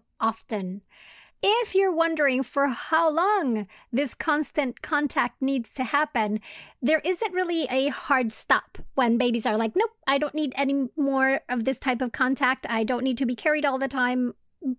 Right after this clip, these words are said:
But there does tend to be a change around three months where babies finally understand that they're individuals and not connected to you, like, that they're actually separate from you. That happens around three months.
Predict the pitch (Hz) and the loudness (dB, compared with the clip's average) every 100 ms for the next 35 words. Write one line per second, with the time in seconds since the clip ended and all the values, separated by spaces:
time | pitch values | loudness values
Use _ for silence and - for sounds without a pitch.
0 | - 320 - 311 294 311 311 254 311 330 | -4 -2 -2 -6 -4 -2 -2 -2 0 0
1 | 349 - - 311 294 - 269 254 247 240 | -2 -6 -6 -4 -4 -4 -6 -2 -2 -2
2 | - - - _ 269 262 254 247 - - | -6 -18 -20 _ -2 0 0 -2 -6 -6
3 | 311 302 277 247 - 233 233 226 226 - | -2 0 0 -2 -4 -2 0 0 -2 -4
4 | - 254 269 233 214 240 381 480 - - | -4 -2 0 2 2 0 -2 -4 -12 -14
5 | - - 262 285 277 262 277 285 294 302 | -18 -6 0 2 4 2 0 0 0 -2
6 | - 294 311 330 302 320 330 - 381 302 | -2 0 0 0 0 -2 -2 -2 0 0
7 | 254 - 262 247 277 269 269 339 262 220 | 0 -2 -2 0 0 0 0 -2 0 2
8 | 214 220 226 240 214 - 262 254 - 254 | 2 0 0 0 -2 -4 -4 -4 -2 -2
9 | 220 - - 254 339 240 196 220 208 214 | -2 -6 -4 0 2 0 0 -4 -4 -6
10 | 233 220 254 240 - 254 240 - 254 247 | -4 0 0 -2 -4 -4 -4 -2 -4 -2
11 | 165 - - 247 262 349 392 - 240 240 | -4 -4 -2 0 2 2 0 -2 -2 -2
12 | 240 247 247 240 220 226 233 - 320 294 | -2 -2 -2 0 0 2 0 -2 0 2
13 | 233 208 214 311 - | 2 2 0 -2 -8